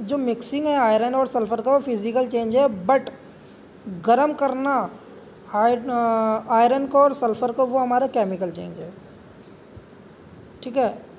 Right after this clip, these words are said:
the new substance is formed when mag-, जब magnesium oxide को water में डुबोया जाता है,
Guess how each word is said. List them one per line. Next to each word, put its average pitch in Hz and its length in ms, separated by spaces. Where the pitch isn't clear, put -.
the 311 120
new 294 220
substance 269 440
is 285 140
formed 247 380
when 254 220
mag-, 226 420
जब 277 200
magnesium 247 680
oxide 220 440
को 226 120
water 202 280
में 214 180
डुबोया 196 360
जाता 185 300
है, 190 340